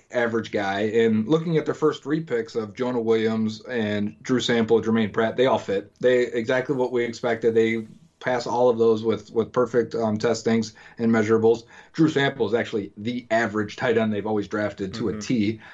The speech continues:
Speaker 1: And then Renell Wren passes everything. I, I even mentioned Ryan Finley was probably the guy 'cause they like experience and production. It's funny, he's the only guy they brought in besides, um, Jake Dolegala. So they drafted Ryan Finley, of course. And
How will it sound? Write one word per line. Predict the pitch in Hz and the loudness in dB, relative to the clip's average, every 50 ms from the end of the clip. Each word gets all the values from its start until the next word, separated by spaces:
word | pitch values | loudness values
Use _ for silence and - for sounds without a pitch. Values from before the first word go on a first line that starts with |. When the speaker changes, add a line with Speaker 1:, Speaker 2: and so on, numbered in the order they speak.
| - - - - _ _ - | -20 -20 -20 -20 _ _ -4
Speaker 1:
And | 135 135 135 131 | -2 0 0 2
then | 139 135 135 135 135 131 127 - - - | 2 2 2 2 2 0 -2 -6 -12 -6
Renell | - 135 135 131 120 117 117 | -2 0 0 2 2 2 0
Wren | 120 120 117 113 | 0 0 -2 -4
passes | 110 117 113 110 - - 117 110 113 | -4 -2 -2 -2 -4 -6 -6 -4 -4
everything. | 110 107 113 113 107 113 113 110 113 110 113 113 - 113 | -4 -2 -4 -4 -2 -2 0 0 0 0 -2 -2 -4 -2
I, | 117 | -2
I | 117 123 131 | 0 0 2
even | 127 139 127 120 | 0 0 0 0
mentioned | 127 127 127 - 123 117 113 | -2 -4 -4 -4 -6 -4 -2
Ryan | 110 117 117 117 113 | -2 -2 -2 -2 -4
Finley | 110 123 127 123 123 123 123 123 | -4 -4 -4 -2 0 2 2 0
was | 120 113 107 | 0 -2 -8
probably | - - 120 113 113 117 117 | -6 -2 0 0 2 2 0
the | 107 110 | -2 0
guy | 113 110 110 113 | 0 0 0 0
'cause | 110 - 107 | -2 -2 -4
they | 113 110 | -2 0
like | 113 113 110 - 117 | 2 0 0 0 -4
experience | 110 - - 117 113 113 113 110 - | -8 -6 0 2 4 4 4 4 2
and | 110 107 | -2 0
production. | 113 110 110 107 107 - 117 113 | 0 0 0 0 -2 -2 -2 -2
It's | 110 107 | -2 -2
funny, | - 113 113 110 | 0 0 2 2
he's | 110 107 104 | 2 2 2
the | 107 | 2
only | 107 110 117 113 | 0 2 2 2
guy | 110 107 110 110 | 2 2 2 2
they | 110 104 | 0 0
brought | 98 101 104 104 110 113 | 0 0 0 2 2 4
in | 110 110 104 | 4 4 2
besides, | 95 - - 110 110 113 107 104 - - _ - - - - - | 2 0 0 2 2 2 0 -2 -4 -12 _ -20 -20 -20 -20 -12
um, | - 107 104 101 101 101 | -6 -4 -2 -2 -2 -2
Jake | 92 107 110 107 - | 0 2 0 0 2
Dolegala. | 117 107 104 98 98 98 98 101 110 110 | 0 0 0 0 0 0 0 2 2 0
So | 107 - 110 101 | 0 0 -2 0
they | 98 107 107 | 2 0 0
drafted | 101 - 107 104 104 101 - 113 110 104 104 | 0 2 0 0 0 0 0 -2 -2 -2 0
Ryan | 107 104 110 107 107 | -2 0 0 0 0
Finley, | 110 120 113 104 101 | 0 0 0 0 0
of | 95 95 | -2 -4
course. | - - 104 104 104 110 - - | -4 -2 0 2 2 0 2 0
And | 117 107 110 107 | 0 0 0 -4